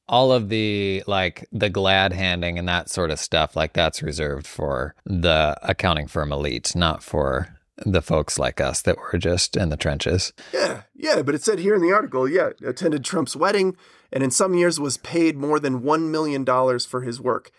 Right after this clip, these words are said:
Speaker 2: That's per
Speaker 1: Wow.
Speaker 2: year. It said in some years. So, yeah, I think he's doing all right. I mean, it wasn't him getting all that money. I'm sure the firm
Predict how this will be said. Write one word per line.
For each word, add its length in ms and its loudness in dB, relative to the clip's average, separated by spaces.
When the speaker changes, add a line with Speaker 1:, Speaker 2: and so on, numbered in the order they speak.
Speaker 2:
That's 240 -2
per 280 0
Speaker 1:
Wow. 260 2
Speaker 2:
year. 140 0
It 100 -6
said 160 2
in 220 2
some 360 0
years. 600 -6
So, 420 2
yeah, 140 0
I 60 -6
think 60 -2
he's 120 -8
doing 180 -8
all 60 -12
right. 180 -16
I 40 2
mean, 180 2
it 220 2
wasn't 440 0
him 560 -2
getting 240 -2
all 160 2
that 140 -2
money. 260 -6
I'm 100 -6
sure 180 -10
the 80 -10
firm 360 -8